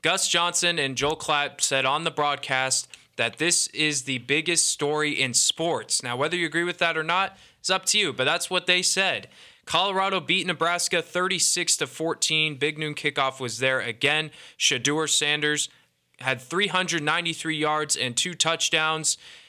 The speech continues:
It was pretty close early on. It felt like Colorado was a little trying to get into their offense a little bit. It felt like they weren't executing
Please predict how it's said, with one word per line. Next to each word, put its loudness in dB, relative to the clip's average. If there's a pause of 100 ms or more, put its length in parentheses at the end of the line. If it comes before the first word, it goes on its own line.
(240)
It 4
was 0
pretty 0
close 0
early 0
on. 0
It -2
felt -2
like 0
Colorado 0
was 0
a 0
little -2 (320)
trying 0
to 0
get 2
into 0
their 0
offense 0
a -2
little -2
bit. 0
It -4
felt -2
like -2
they 0
weren't -4
executing -2